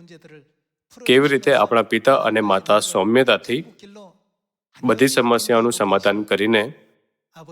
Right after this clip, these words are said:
સ્વર્ગના રાજ્ય સુધી આપણું માર્ગદર્શન કરી રહ્યા છે. એમ કરવાથી આવો આપણે આ બધા માટે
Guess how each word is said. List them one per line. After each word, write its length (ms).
સ્વર્ગના 520
રાજ્ય 300
સુધી 420
આપણું 280
માર્ગદર્શન 560
કરી 200
રહ્યા 260
છે. 280
એમ 180
કરવાથી 560
આવો 240
આપણે 340
આ 200
બધા 240
માટે 380